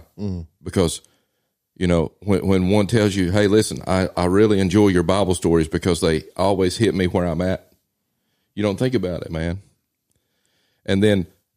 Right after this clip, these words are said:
Speaker 2: in every <laughs> letter, there's scripture being quoted.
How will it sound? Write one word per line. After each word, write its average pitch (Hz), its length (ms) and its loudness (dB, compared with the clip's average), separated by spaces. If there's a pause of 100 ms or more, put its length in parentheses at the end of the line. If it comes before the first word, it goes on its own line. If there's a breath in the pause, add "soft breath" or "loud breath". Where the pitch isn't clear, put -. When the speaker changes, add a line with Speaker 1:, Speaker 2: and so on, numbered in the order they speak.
Speaker 2:
in 98 140 -2
every 113 300 2
<laughs> - 20 -4
letter, 120 320 4
there's 90 180 0
scripture 123 500 0
being 98 300 2
quoted. 82 540 0